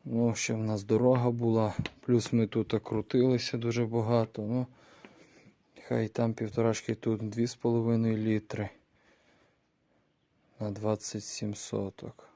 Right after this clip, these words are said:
хай на двадцять п'ять буде даже. Це ще х-, хороший результат.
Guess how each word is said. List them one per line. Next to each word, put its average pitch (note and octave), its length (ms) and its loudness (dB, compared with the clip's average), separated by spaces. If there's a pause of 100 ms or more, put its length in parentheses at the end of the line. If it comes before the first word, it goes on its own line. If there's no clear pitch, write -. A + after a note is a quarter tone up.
хай A2+ 100 -2
на G#2+ 120 -2
двадцять G2+ 420 -6
п'ять F#2+ 340 -6
буде F2 360 -6
даже. F#2 360 -8 (1300)
Це - 140 -8
ще - 200 -4
х-, - 220 -12
хороший A2+ 580 -2
результат. A#2 680 -2